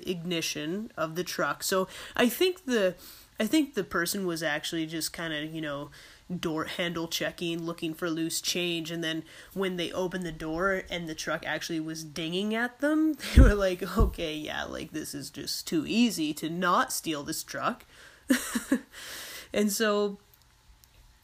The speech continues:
for a long time, I was very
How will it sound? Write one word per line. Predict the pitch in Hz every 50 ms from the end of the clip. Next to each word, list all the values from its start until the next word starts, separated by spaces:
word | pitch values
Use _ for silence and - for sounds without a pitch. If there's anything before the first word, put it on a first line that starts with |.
| - - - - - - -
for | 254
a | 247 226
long | 208 185 180 185 185 185
time, | 185 - - 285 381 381 240 180 175 185 208 247 254 - - - - -
I | - 269
was | 339 339 349 302 220 190
very | 160 165 156 170 180 175 180 185 196 196 196 196 196 196 185